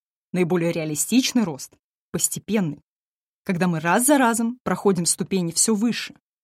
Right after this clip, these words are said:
иногда перескакивая через две-три, но не пролетая всю лестницу одним прыжком. Эта точка "Б" поможет построить стратегию действий и понять,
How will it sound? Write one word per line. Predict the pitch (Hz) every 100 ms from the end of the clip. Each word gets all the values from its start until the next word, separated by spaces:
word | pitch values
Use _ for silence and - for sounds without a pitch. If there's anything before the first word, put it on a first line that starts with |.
| _ _ -
иногда | 202 233
перескакивая | 370 247 - - 294 294 240
через | 233 247 220
две-три, | 180 208 208 202 196 _ _ _ -
но | 202 254
не | 254
пролетая | 254 262 247 254 254 160
всю | 151 -
лестницу | 151 175 - 165 - - _ _ 170
одним | 147 143
прыжком. | - 139 - 147 - _ _ _ _ _ _ _ _ _
Эта | 208 214 180
точка | 170 - 160
"Б" | 143 214 143 - _
поможет | 160 165 185 185
построить | 160 - - 233 247 -
стратегию | - - 247 285 285 196 139 139
действий | 127 240 285 - 254 - _
и | 262
понять, | 269 262 175 - -